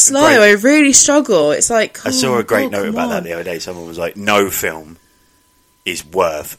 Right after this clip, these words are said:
Speaker 2: sitting and watching for four hours. Not a single film ever. You need to break that down into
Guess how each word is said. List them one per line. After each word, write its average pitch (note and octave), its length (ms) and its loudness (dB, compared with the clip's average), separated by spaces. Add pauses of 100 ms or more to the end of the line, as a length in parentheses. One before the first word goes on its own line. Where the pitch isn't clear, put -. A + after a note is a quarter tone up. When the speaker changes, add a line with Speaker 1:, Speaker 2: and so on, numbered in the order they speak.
(120)
Speaker 2:
sitting - 420 -10
and E2 120 -18
watching D2+ 400 -12
for - 140 -18
four D#2 360 -14
hours. - 380 -16
Not F2 240 -20
a - 140 -20
single F#2+ 500 -8
film F2+ 340 -6
ever. F2 300 -10 (420)
You D#2+ 120 -18
need F#2+ 240 -12
to G2 60 -10
break G#2+ 280 -6
that G2 180 -8
down F2 240 -6
into D#2 200 -14